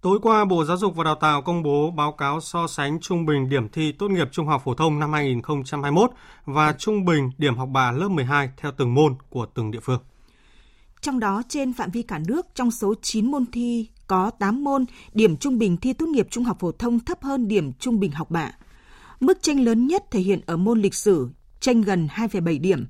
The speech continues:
Speaker 2: Điểm trung bình học bạ lớp mười hai của môn sinh học cũng cao hơn trung bình thi tốt nghiệp đến hơn hai điểm.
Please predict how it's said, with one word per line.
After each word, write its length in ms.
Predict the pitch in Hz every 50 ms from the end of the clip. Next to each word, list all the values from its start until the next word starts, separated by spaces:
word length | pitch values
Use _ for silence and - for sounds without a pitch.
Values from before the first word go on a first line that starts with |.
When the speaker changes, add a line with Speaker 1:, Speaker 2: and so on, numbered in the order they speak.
| - - _ _ - - - - - - - - - -
Speaker 2:
Điểm 340 | 208 240 240 202 185 175
trung 240 | 175 - 302 294 269
bình 160 | 233 254 208
học 140 | 185 202 185
bạ 180 | 180 190 190 -
lớp 200 | 226 320 359 247
mười 120 | 220 190
hai 360 | 190 208 240 262 269 269 262 - - _
của 180 | - 202 170
môn 200 | 147 160 208 247
sinh 200 | 226 - 254 240
học 200 | 226 202 180 - -
cũng 180 | 185 180 233
cao 200 | 240 - 247 240
hơn 340 | 233 220 233 247 240 233 226
trung 260 | - - 262 240 208
bình 180 | 190 190 165 147 -
thi 180 | - 240 240 233
tốt 180 | - 285 294
nghiệp 240 | 294 240 196 165 - - - _ _
đến 200 | - 175 185 196
hơn 200 | 220 240 226 214
hai 160 | 208 220 214
điểm. 240 | 180 196 180 - 147